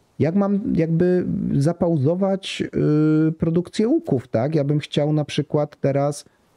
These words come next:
żeby oni nie produkowali mi tych łuków. Tu jest jakiś łuczarz.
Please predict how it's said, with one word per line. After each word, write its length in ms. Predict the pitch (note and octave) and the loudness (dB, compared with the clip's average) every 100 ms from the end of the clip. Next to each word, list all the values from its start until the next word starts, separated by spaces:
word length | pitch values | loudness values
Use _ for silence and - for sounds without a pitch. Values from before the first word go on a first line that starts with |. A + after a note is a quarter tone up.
| _ - _ _ _ _ - | _ -20 _ _ _ _ -4
żeby 300 | C3 D3+ D3+ | 0 2 2
oni 220 | D#3 F3+ | 2 2
nie 160 | F#3+ C4+ | 2 2
produkowali 720 | A#3 F3 D#3 D#3 C3 B2+ B2 | 0 0 0 0 0 2 2
mi 120 | A#2 | 2
tych 220 | A2+ A#2 G#2+ | 0 0 0
łuków. 300 | G2 B2 - | 0 -2 0
Tu 100 | C3+ | 0
jest 180 | G#2+ | 2
jakiś 260 | G#2+ G#2+ G2+ | 0 0 0
łuczarz. 600 | F#2+ F#2+ F#2+ G#2+ - - | 2 0 0 -2 -4 -14